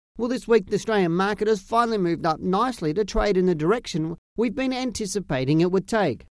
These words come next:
Now, the All Ordinaries Index has broken through my first target level of four thousand three hundred points and looks set to continue the rise to my target of between four thousand four hundred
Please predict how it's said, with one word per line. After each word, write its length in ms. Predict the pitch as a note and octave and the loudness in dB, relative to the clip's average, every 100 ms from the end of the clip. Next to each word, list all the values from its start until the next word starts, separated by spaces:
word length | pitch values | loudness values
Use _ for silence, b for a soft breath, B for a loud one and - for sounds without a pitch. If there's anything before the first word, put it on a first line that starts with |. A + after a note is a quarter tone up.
| _ _ _ _ _ _ | _ _ _ _ _ _
Now, 120 | - G#3+ | 0 4
the 100 | A3 | 6
All 220 | B3+ A3+ | 8 8
Ordinaries 320 | G#3 F3+ D#3 | 6 6 4
Index 300 | A3+ G#3+ F#3+ | 4 2 2
has 180 | A3+ F#3+ | 2 4
broken 400 | G#3 A3+ A#3 A3+ | 2 0 0 -2
through 180 | F3+ E3+ | 0 2
my 160 | D#3 | 0
first 340 | C#3 G3+ B3 - | 0 0 0 0
target 340 | E3+ D3+ C3+ | 0 0 0
level 300 | C3+ C#3+ E3 | 0 0 2
of 100 | A3+ | 0
four 220 | - F3+ D#3 | 2 2 2
thousand 420 | D3 B2+ B2+ C3 | 2 0 -2 -6
three 240 | - D3 | -2 0
hundred 320 | C3 B2+ A#2+ | 0 -2 -6
points 400 | - G#3+ E3+ F3 - _ - | -2 0 0 -2 -6 _ -6
and 200 | G#3 G#3 | -2 0
looks 260 | B3 - | 0 -2
set 260 | - G3 F#3+ | -6 -4 -4
to 80 | G3 | -6
continue 480 | F#3+ A#3 G3 E3+ E3+ | -4 -6 -2 0 2
the 120 | G#3+ | 0
rise 260 | F#3 B2+ | 0 -2
to 120 | B2+ E3+ | -4 -2
my 140 | F3 | -2
target 400 | - D#3+ D3+ D#3+ | -2 -4 -4 -4
of 80 | E3+ | -2
between 340 | F3 E3+ D3+ | -2 0 -2
four 240 | - G#3+ G#3+ | 0 0 0
thousand 420 | E3+ C#3 B2+ A#2+ | 0 -4 -6 -6
four 260 | - A3+ | 0 2
hundred 420 | F#3 C3 B2+ F#3+ | 2 0 -2 -4